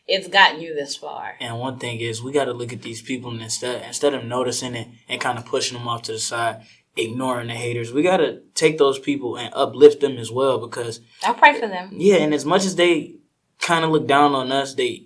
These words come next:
Speaker 2: also looking up to us in a
Speaker 1: It's
Speaker 2: way.
Speaker 1: true.
Speaker 2: It's a certain
Speaker 1: Confused
Speaker 2: aspect of
Speaker 1: admira-, admiration.
Speaker 2: Yeah, that, that's
Speaker 1: Mm-hmm.
Speaker 2: what it is. And it's like,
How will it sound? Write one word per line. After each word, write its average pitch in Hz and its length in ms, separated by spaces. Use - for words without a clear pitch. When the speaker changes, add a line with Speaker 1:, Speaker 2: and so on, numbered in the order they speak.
Speaker 2:
also 147 580
looking 139 340
up 135 160
to 123 160
us 117 180
in 117 100
a 117 40
Speaker 1:
It's 117 80
Speaker 2:
way. 123 80
Speaker 1:
true. 98 160
Speaker 2:
It's 147 180
a 143 60
certain 156 320
Speaker 1:
Confused 226 380
Speaker 2:
aspect 208 80
of 190 80
Speaker 1:
admira-, 196 320
admiration. 185 680
Speaker 2:
Yeah, 151 180
that, 135 240
that's 147 180
Speaker 1:
Mm-hmm. 156 80
Speaker 2:
what 143 120
it 139 120
is. 139 220
And 127 120
it's 131 140
like, 135 320